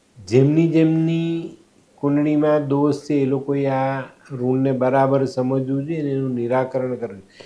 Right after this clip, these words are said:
નિરાકરણ ખૂબ જ સહેલું. મિત્રો, આપણે રોજિંદા જીવનમાં આ ઉપાય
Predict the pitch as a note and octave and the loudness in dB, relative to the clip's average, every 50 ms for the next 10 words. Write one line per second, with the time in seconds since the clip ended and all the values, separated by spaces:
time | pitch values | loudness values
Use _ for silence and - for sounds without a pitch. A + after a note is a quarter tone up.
0 | - - _ _ _ _ _ C3 B2 B2+ B2+ C3 D3 D3 C#3+ - D#3 D3 D3+ D#3 | -20 -20 _ _ _ _ _ -4 0 2 4 4 4 4 4 4 2 2 2 2
1 | D3+ D3 - - _ - - C#3+ D3 D3 E3 F3 E3+ E3+ - - - C3 A#2+ G#2+ | -2 -4 -6 -10 _ 0 2 2 4 8 8 8 8 8 4 -2 -2 0 0 0
2 | F#2 E2 E2 - - _ _ _ _ - C#3 C3+ - F3+ F3+ D#3+ D3+ - D#3 E3 | -2 -6 -12 -16 -20 _ _ _ _ -6 -4 0 2 6 6 6 6 4 2 0
3 | E3+ F3 F3 - - C3 A#2+ G2 G#2 A2+ B2 C3 C3 C3 D#3+ E3+ E3+ E3+ F3 F3 | 0 0 0 -2 -4 -4 -4 0 2 2 2 2 2 2 2 2 2 4 4 4
4 | F3 E3 C#3+ C#3 D3 C#3+ C#3+ D3+ D#3 D3+ D3 D3 D3+ D3+ D3 D3 C#3+ C#3 C3+ C3+ | 4 4 2 2 0 2 2 2 0 0 0 2 2 4 4 4 4 2 0 -2
5 | - - _ - - B2+ C3 C3 C3 C3+ C3+ C3+ C3+ - C#3 B2+ C3 - C3 B2+ | -8 -16 _ -10 -6 -2 0 0 0 0 0 -2 -4 -4 -6 -4 0 2 2 4
6 | B2+ B2+ | 4 2